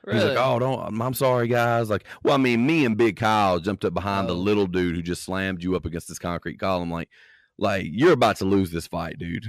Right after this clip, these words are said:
Speaker 1: You know, you're, you got three dudes. One of them's quite a bit bigger than you, and the other, the smallest one, just out-muscled you.
Speaker 2: Right.
Speaker 1: You know, like, you, you about to have a rough night, dog."
Speaker 2: <clears throat>
Speaker 1: So he goes into apology mode. So we kinda back off of him.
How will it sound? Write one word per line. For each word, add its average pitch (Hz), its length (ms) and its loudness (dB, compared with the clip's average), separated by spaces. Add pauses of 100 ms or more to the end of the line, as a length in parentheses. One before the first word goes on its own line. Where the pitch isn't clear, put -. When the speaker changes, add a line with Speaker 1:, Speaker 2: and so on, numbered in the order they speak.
(160)
Speaker 1:
You 107 160 2
know, 104 140 4
you're, 117 320 4
you 113 160 -2
got 131 240 2
three 147 300 2
dudes. 110 440 4 (680)
One 123 200 4
of 147 120 6
them's 107 280 0
quite 110 220 4
a 98 40 2
bit 92 140 0
bigger 95 220 2
than 85 140 -2
you, 87 180 0
and 87 80 -4
the 90 80 2
other, 113 240 4
the 87 100 -10
smallest 117 580 0
one, 90 180 -6
just 87 260 -8 (240)
out-muscled 98 760 -2
you. 92 140 -16 (100)
Speaker 2:
Right. 120 300 -10 (120)
Speaker 1:
You 104 140 0
know, 90 160 2
like, 85 140 -2
you, 139 80 0 (160)
you 104 180 -6
about 135 180 4
to 101 60 0
have 87 140 0
a 80 40 -6
rough 82 260 0
night, 76 220 -8
dog." 50 240 -14 (380)
Speaker 2:
<clears throat> 226 320 -4
Speaker 1:
So 101 380 4 (240)
he 113 100 -4
goes 123 140 4
into 113 100 2
apology 95 380 0
mode. 87 300 -2
So 101 100 -2
we 117 100 0
kinda 123 220 0
back 90 240 0
off 80 220 -6
of - 180 -14
him. - 100 -20